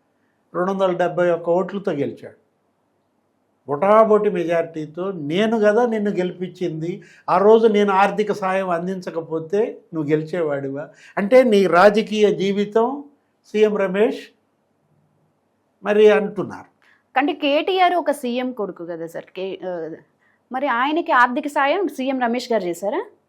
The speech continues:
Speaker 1: అంతే కదా. మరి రెండు వేల తొమ్మిదిలో అప్పటి ఎదుగుదల,
Speaker 2: మ్మ్.
Speaker 1: వీళ్ళ దగ్గర అప్పుడేం ముఖ్యమంత్రి కాలేదు.
Speaker 2: అవును.
Speaker 1: ఇప్పుడు పదేళ్ళు ముఖ్యమంత్రిగా ఉన్నప్పుడు వేల కోట్లకు పడి ఎత-, ఎత్తి ఉండవచ్చు. ఆ రోజు వాళ్ళ పరిస్థితి అదనమాట.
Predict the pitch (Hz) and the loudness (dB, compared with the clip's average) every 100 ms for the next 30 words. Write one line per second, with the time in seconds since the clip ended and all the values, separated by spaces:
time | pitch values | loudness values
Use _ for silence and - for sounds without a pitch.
0 | _ 180 190 262 254 269 254 147 113 147 | _ -6 0 2 2 -2 -6 -6 -6 -2
1 | 208 240 240 233 196 208 220 220 175 101 | 2 4 4 0 -4 -2 0 2 2 0
2 | 92 - 190 180 165 170 202 202 151 - | -8 -8 -6 -2 -2 -2 0 0 -2 -6
3 | - _ _ _ _ 254 240 202 135 143 | -14 _ _ _ _ -10 -8 -8 -6 -4
4 | 170 214 208 185 202 185 196 214 208 170 | -2 -2 -4 -6 -4 -4 -2 -2 -4 -6
5 | 127 143 147 110 _ _ 214 208 185 185 | -8 -8 -10 -14 _ _ -8 -8 -10 -14
6 | _ _ - 101 110 139 196 226 226 208 | _ _ -20 -10 -6 2 4 4 2 2
7 | 220 220 214 220 214 214 208 214 220 233 | 0 0 0 4 6 4 4 0 0 0
8 | 214 208 214 214 214 202 170 160 175 175 | 4 4 4 2 -2 -4 -6 -4 -2 -4
9 | 160 180 _ - 170 - 196 160 160 147 | -6 -12 _ -12 -12 -6 -4 -2 -2 -2
10 | - - _ _ _ _ _ _ _ _ | -4 -18 _ _ _ _ _ _ _ _
11 | 143 175 220 233 220 190 185 180 202 208 | 0 4 6 6 4 4 0 0 0 0
12 | 214 180 165 151 127 113 | -2 -2 -2 -4 -8 -14